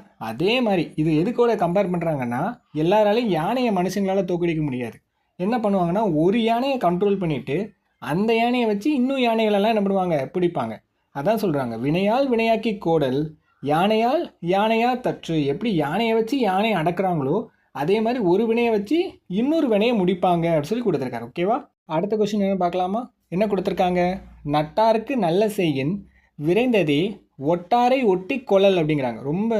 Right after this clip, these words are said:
சூப்பரான விஷயம். உங்க நட்டார்னா என்ன? உங்க நண்பர்கள் இருக்காங்கல்ல, அவங்களுக்கு நீங்க வந்து நல்லது செய்றதுங்கிறது ரொம்ப முக்கியமான விஷயம்தான். அதை வந்து திருவள்ளுவர் தப்பா சொல்ல மாட்டாரு. "நட்டாருக்கு நல்ல செய்யின்", அது கண்டிப்பா. அதை விட வேகமா செய்ய வேண்டிய விஷயம் ஒண்ணு இருக்குன்னு சொல்லிட்டு,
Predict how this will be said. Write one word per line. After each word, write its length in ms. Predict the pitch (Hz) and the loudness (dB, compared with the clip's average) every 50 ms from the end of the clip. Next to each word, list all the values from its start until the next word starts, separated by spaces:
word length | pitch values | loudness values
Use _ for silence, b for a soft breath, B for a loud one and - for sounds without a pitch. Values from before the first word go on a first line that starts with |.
| 185 160 | 0 -2
சூப்பரான 580 | 156 - 214 208 202 208 202 196 202 202 185 | -2 -4 -6 -6 -2 0 0 2 2 0 0
விஷயம். 340 | 156 135 - - - - - _ _ _ _ _ _ _ - | -2 -4 -6 -8 -12 -16 -16 _ _ _ _ _ _ _ -6
உங்க 180 | 175 180 190 196 190 | -4 -2 0 0 0
நட்டார்னா 520 | 165 160 165 160 160 - 254 233 214 226 220 | 0 0 -2 -2 0 0 0 2 2 2 0
என்ன? 180 | 202 185 190 220 226 | 0 0 0 0 0
உங்க 140 | 202 185 | 0 0
நண்பர்கள் 540 | 156 147 151 190 233 233 247 220 196 196 185 | 0 0 0 0 2 2 2 2 2 0 0
இருக்காங்கல்ல, 480 | 170 156 151 151 139 135 131 127 135 147 151 151 - _ _ | -2 -2 -2 -2 -2 -2 -4 -2 -2 -4 -4 -6 -12 _ _
அவங்களுக்கு 460 | - 135 139 160 202 220 208 208 190 196 | -4 -2 0 0 2 2 0 0 0 0
நீங்க 180 | 180 170 165 | 0 0 0
வந்து 180 | 151 151 202 214 | 0 0 0 0
நல்லது 360 | 165 135 139 160 185 190 208 | 0 0 0 0 0 2 0
செய்றதுங்கிறது 560 | 190 196 180 165 160 165 170 165 156 151 165 220 | 0 0 0 -2 0 0 0 0 0 0 0 0
ரொம்ப 180 | 208 185 180 | 0 0 0
முக்கியமான 540 | 170 156 147 147 - - 208 208 202 202 202 190 | 0 -2 -4 -6 -6 -4 -2 -2 0 0 0 0
விஷயம்தான். 460 | 170 151 156 160 139 127 123 - - | -2 -2 -4 -6 -6 -6 -6 -8 -8
அதை 200 | - 139 151 180 196 | -6 -4 -2 0 0
வந்து 180 | 185 202 208 | 0 -2 -2
திருவள்ளுவர் 460 | 190 - 190 202 190 180 196 202 185 160 | -2 2 2 4 4 4 2 0 0 -2
தப்பா 180 | 143 156 165 160 | 0 0 0 0
சொல்ல 200 | 165 156 143 135 | 0 0 0 0
மாட்டாரு. 360 | 131 127 117 - 117 110 98 - _ _ _ _ _ _ - | -2 -4 -4 -4 -4 -6 -6 -10 _ _ _ _ _ _ -6
"நட்டாருக்கு 580 | 139 147 151 156 - 220 220 226 226 226 226 285 | -2 -2 -2 0 2 2 2 4 2 2 0 0
நல்ல 240 | 254 190 165 175 196 | 0 2 2 2 2
செய்யின்", 320 | 196 - 170 143 131 123 - | 0 0 0 -2 -2 -4 -4
அது 180 | - 143 180 214 | -4 -2 -2 0
கண்டிப்பா. 440 | 208 170 151 156 160 156 156 120 101 - b b b b b b | 0 0 0 0 0 -2 -2 -6 -8 -8 b b b b b b
அதை 280 | - 120 151 160 214 226 | -4 -4 -2 0 0 0
விட 180 | 220 240 254 302 285 | 2 2 6 6 6
வேகமா 400 | 240 202 196 208 208 226 233 233 | 6 4 2 2 2 0 0 0
செய்ய 240 | 214 202 196 190 196 | 0 0 0 0 0
வேண்டிய 220 | 190 190 185 180 170 | 0 2 0 0 0
விஷயம் 240 | 165 - - 202 | 0 -2 -4 -2
ஒண்ணு 140 | 175 160 147 | -2 -2 -2
இருக்குன்னு 360 | 143 151 156 156 - 180 180 | -2 -2 -2 -2 -2 -4 -4
சொல்லிட்டு, 400 | 170 - 135 135 151 147 147 - | -4 -4 -4 -2 -2 -4 -4 -6